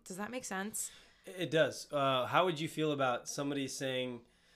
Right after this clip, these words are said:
Speaker 2: not necessarily setting a body composition goal of a specific percent body fat, but what about just decreasing percent body fat?
Speaker 1: I think that's better. And also, too, because you don't know, the future self, we talk about this, like, you don't know what your future best self may look like.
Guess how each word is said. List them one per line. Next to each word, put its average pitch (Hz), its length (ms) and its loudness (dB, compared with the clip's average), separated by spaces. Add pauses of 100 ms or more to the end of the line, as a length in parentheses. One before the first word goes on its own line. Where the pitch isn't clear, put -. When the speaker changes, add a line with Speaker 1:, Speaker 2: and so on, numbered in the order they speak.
(180)
Speaker 2:
not 151 180 0
necessarily 139 300 -4
setting 135 320 -2
a 120 100 -6
body 123 260 0
composition 120 520 -6
goal 117 260 -2
of 113 140 -4
a 110 80 -10
specific 143 480 -6
percent 139 260 -6
body 131 180 -4
fat, 131 280 -2
but 123 100 -4
what 127 140 -2
about 117 320 -4
just 127 260 -12
decreasing 120 440 -8
percent 104 280 -12
body 98 260 -12
fat? - 120 -4 (120)
Speaker 1:
I 320 120 10
think 392 180 6
that's 302 180 8
better. 269 320 8
And 302 120 6
also, 330 320 6
too, 320 160 2
because 240 240 0
you 269 80 2
don't 277 180 2
know, 220 240 0
the 220 100 2
future 247 460 2
self, 240 340 4
we 208 60 -4
talk 208 160 6
about 160 140 2
this, 156 120 -2
like, 165 140 -4
you 233 80 0
don't 254 120 2
know 214 100 2
what 254 100 0
your 165 80 -2
future 165 540 -4
best 156 220 2
self 151 280 -2
may 135 120 -8
look 196 160 -4
like. 123 140 -8